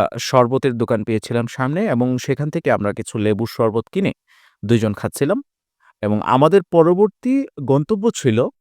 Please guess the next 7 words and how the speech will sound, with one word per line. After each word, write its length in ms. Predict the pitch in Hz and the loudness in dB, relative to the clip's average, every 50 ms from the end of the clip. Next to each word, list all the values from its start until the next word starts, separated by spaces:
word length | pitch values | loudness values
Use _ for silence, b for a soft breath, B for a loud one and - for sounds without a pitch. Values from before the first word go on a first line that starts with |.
| _ _ _ _ _ _ _ _ _ _ _ _ _ _ _ _ _ _ _ _ _ _ _ _ - | _ _ _ _ _ _ _ _ _ _ _ _ _ _ _ _ _ _ _ _ _ _ _ _ -18
শালবন 520 | - - - 135 131 131 123 139 165 202 302 330 269 - - 117 113 117 | -8 -2 0 2 2 2 2 0 0 0 0 -4 -8 -8 -4 -2 0 2
নবনির্মিত 580 | 123 131 143 165 175 185 180 175 175 170 - 262 285 247 - _ _ _ _ _ _ _ - | 2 2 2 2 2 2 2 0 -2 -2 -4 -4 -6 -6 -10 _ _ _ _ _ _ _ 0
বুদ্ধবিহার। 600 | 139 143 123 117 117 107 - 98 90 - - - 113 - _ _ _ _ _ _ _ _ - | 0 2 2 2 0 0 0 -2 -4 -4 -6 -8 -10 -16 _ _ _ _ _ _ _ _ -8
সেখানে 360 | - - 127 - 131 135 135 147 143 135 | -2 -2 -2 0 0 0 0 2 2 0
আমরা 200 | 127 120 135 175 269 330 _ _ _ _ _ _ _ _ - | 0 0 -2 -2 -2 -4 _ _ _ _ _ _ _ _ -6
কিছুক্ষণ 420 | 147 127 - 131 - - - 160 151 - - | -6 -4 -4 -8 -8 -6 -6 -6 -6 -2 0
থাকব 220 | 131 117 107 131 | -2 -2 0 -4